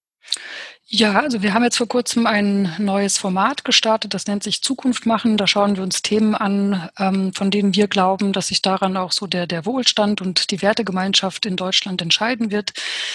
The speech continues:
Zum Beispiel jetzt, ähm, ganz aktuell hatten wir eine Woche,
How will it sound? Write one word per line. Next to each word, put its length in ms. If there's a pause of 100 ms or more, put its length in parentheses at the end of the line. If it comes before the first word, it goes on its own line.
(140)
Zum 160
Beispiel 420
jetzt, 360
ähm, 400
ganz 200
aktuell 380
hatten 220
wir 60
eine 160
Woche, 520